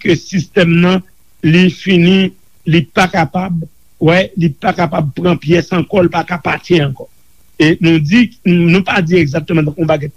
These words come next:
majik, se sa k pou fèt. Men nou vle di ke, e kelkeswa, e, e sa k ta genyen, fò li, se pa, se pa,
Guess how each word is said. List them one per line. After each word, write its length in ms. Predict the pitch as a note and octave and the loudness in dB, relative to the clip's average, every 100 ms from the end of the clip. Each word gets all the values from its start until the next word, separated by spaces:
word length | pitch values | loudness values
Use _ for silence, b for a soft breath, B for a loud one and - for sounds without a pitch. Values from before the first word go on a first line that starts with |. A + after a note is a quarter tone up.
| - | -6
majik, 380 | C#3 C3+ G3 - _ | -2 0 -2 -4 _
se 160 | - F3 D#3+ | -4 -2 0
sa 160 | C3+ | -2
k 80 | C3 | -6
pou 160 | F3 D3+ | -4 0
fèt. 220 | A#3 D#3 _ _ _ _ - | 0 -2 _ _ _ _ -2
Men 160 | D#3+ D#3 | 2 4
nou 240 | G3 A#3+ | 4 2
vle 240 | F3 F3+ | 2 2
di 300 | D#3+ C3+ B3 - | 2 2 0 0
ke, 200 | F3+ D#3+ F#3+ - _ _ _ - | 0 0 -2 -8 _ _ _ -2
e 120 | F#3 | -2
kelkeswa, 800 | - C#4 A#3+ A#3 G#3+ - E3+ C#3 B2+ _ _ - | 0 -2 0 -2 -4 -2 -2 -2 -6 _ _ -2
e, 80 | F3+ | 0
e 200 | F#3 E3 | 2 0
sa 220 | D3+ - G3+ | -2 -4 -4
k 80 | - | -2
ta 100 | F#3 E3+ | -2 0
genyen, 420 | F3 D#3 F3 F#3+ | 2 2 0 -2
fò 160 | - A3+ | -2 0
li, 300 | A3+ A3+ - _ _ _ - | 2 2 -2 _ _ _ -4
se 160 | B3+ | -2
pa, 220 | - B3 - | -2 -4 -4
se 100 | - A#3 | -4 -2
pa, 220 | B3+ A#3+ | -2 -4